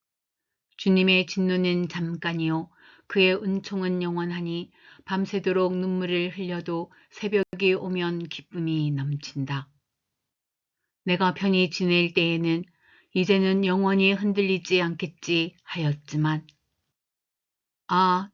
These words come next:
태산보다 더 든든하게 은총으로 나를 지켜주시던 주님께서 나를 외면하시자마자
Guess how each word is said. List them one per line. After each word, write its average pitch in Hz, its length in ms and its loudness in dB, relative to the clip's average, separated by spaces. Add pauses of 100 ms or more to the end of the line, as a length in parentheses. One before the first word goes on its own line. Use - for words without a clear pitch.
(100)
태산보다 190 880 0
더 196 320 2
든든하게 185 800 0 (320)
은총으로 196 640 2
나를 185 420 0
지켜주시던 180 960 -4
주님께서 165 800 -6 (560)
나를 185 400 2
외면하시자마자 185 1200 -2